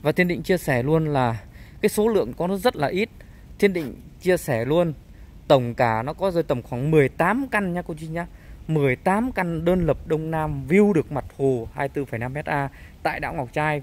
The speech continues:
view trực diện mặt hồ nha cô chú chị nhá. Đây. Trước mặt cô chú anh chị chúng ta đây là một căn nha cô chị nhá. Trước đây là một căn,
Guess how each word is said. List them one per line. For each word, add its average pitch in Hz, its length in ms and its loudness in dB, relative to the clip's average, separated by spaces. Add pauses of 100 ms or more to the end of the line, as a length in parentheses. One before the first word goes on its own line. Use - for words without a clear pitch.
view 170 160 2
trực 151 200 -2
diện 151 160 -4
mặt 131 160 -6
hồ 123 220 -4
nha 131 120 -6
cô 151 60 -6
chú 143 100 -8
chị 143 100 -10
nhá. 139 160 -8 (1000)
Đây. 120 220 -4 (1600)
Trước 202 160 0
mặt 151 140 -2
cô 156 80 -2
chú 156 100 -4
anh 180 100 -4
chị - 160 -6
chúng 165 100 -6
ta 160 140 0
đây 151 120 4
là 143 80 2
một 131 260 -2
căn 165 220 2
nha 151 100 -4
cô 156 120 -8
chị 156 120 -12
nhá. 156 120 -4 (2500)
Trước 190 140 -4
đây 175 100 -2
là 147 60 0
một 127 220 -4
căn, 151 260 -4